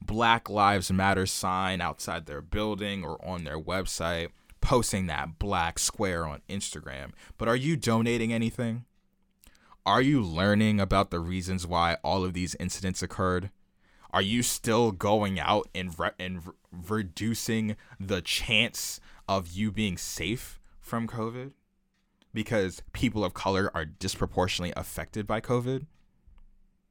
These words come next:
No? You're not doing any of those things? Then sit down somewhere. These people profit off of black suffering by promoting their brands,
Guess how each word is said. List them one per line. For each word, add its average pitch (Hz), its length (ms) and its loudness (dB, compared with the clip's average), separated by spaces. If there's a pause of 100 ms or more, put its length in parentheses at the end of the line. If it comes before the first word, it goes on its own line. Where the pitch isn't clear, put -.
(240)
No? 92 420 0 (360)
You're 104 160 2
not 110 240 6
doing 104 280 -4
any 139 220 -2
of 139 80 0
those 147 200 -2
things? 156 380 -8 (580)
Then 95 220 0
sit - 400 2
down 95 480 6
somewhere. - 600 -6 (2250)
These 107 200 -2
people 139 340 8
profit 127 560 8
off 113 240 4
of 95 200 -4
black 95 420 6
suffering 110 580 2
by 92 180 4
promoting 98 580 2
their 82 180 0
brands, 95 800 2